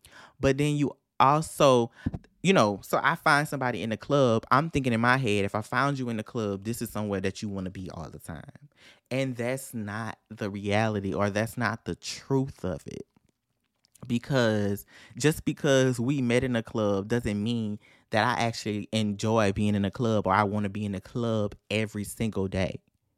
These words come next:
or multiple times a week or whatever it is. Doesn't, doesn't mean that. J-, because just like I may have been dragged to the club with my friends because they want me to go out and have fun because I'm always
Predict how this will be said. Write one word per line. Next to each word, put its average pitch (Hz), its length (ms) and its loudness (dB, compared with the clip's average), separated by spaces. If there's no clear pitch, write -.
or 107 120 8
multiple 104 440 -2
times 104 400 -6
a 101 160 0
week 95 420 -6
or 92 180 -2
whatever 110 440 0
it 90 140 -6
is. - 300 -14
Doesn't, 139 340 2
doesn't 123 360 2
mean 135 240 0
that. 80 200 -4
J-, 117 80 -6
because 127 340 0
just 120 220 -4
like 135 380 -2
I 113 600 4
may 113 160 2
have 107 160 2
been 110 180 0
dragged 98 360 2
to - 80 -4
the 104 100 -2
club 110 280 0
with 101 120 0
my 98 160 -2
friends 98 500 -2
because 95 320 -6
they 95 160 0
want 98 220 -2
me 98 100 0
to 95 60 -2
go 98 140 -2
out 95 240 -4
and 90 120 -10
have 95 260 -4
fun 98 220 -2
because 92 320 -6
I'm 98 140 -4
always 92 320 -2